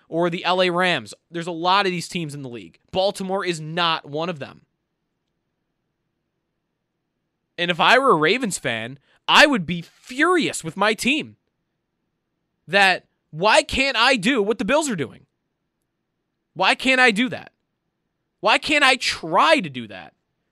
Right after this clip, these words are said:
Look at their quarterback. He's an M V P candidate because of his arm.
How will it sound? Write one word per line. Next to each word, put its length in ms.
Look 240
at 80
their 160
quarterback. 680
He's 360
an 100
M 160
V 140
P 240
candidate 520
because 320
of 80
his 100
arm. 400